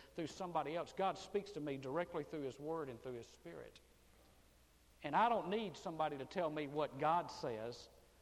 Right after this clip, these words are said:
I just need to go to the Word and see what God says. Because He's never gonna contradict His Word. And so this man came and he tried to seduce Nehemiah into sinning. And so there's a law of leadership.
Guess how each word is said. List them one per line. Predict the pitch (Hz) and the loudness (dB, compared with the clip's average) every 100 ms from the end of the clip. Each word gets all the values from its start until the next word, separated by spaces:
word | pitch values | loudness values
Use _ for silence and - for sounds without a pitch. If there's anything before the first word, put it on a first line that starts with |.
| - | -2
I | 143 214 | 4 4
just | 160 | 2
need | 170 139 | -2 -2
to | |
go | 127 170 170 | 4 6 6
to | |
the | 139 | 2
Word | 135 233 190 | 4 4 2
and | 110 | -4
see | - 139 | -8 -8
what | 107 104 | -8 -8
God | 117 107 | -8 -8
says. | - - - - - - - - - - | -10 -18 -18 -20 -20 -20 -20 -20 -20 -6
Because | 156 180 170 | 0 2 4
He's | 196 | 2
never | 185 226 214 | 2 2 2
gonna | 202 160 | 0 0
contradict | 196 190 165 151 170 | 0 0 0 -2 -2
His | 135 120 | -6 -6
Word. | 131 117 120 - - - - - - - - - - | -4 -2 -6 -10 -20 -20 -20 -20 -20 -20 -20 -12 -6
And | 160 | 2
so | 208 | 4
this | 175 202 - | 6 4 2
man | 175 175 160 | -2 0 0
came | 185 180 180 | 0 0 0
and | 143 | -2
he | 131 | -2
tried | - 175 160 | 2 4 4
to | 135 - - - - - | 0 -2 -16 -20 -20 -14
seduce | - 160 160 196 185 | -6 0 4 4 2
Nehemiah | 180 180 160 160 175 175 | 0 0 4 6 6 4
into | 151 139 | 2 0
sinning. | 131 - 180 175 170 - - - - - - - - - - - - | -2 -2 -2 -2 -6 -12 -20 -20 -20 -20 -20 -20 -20 -20 -20 -20 -12
And | 139 | -6
so | - 143 | -2 2
there's | 151 139 | 2 2
a | |
law | 139 151 | 4 4
of | 151 | 2
leadership. | 147 135 120 - - | 0 -4 -6 -6 -8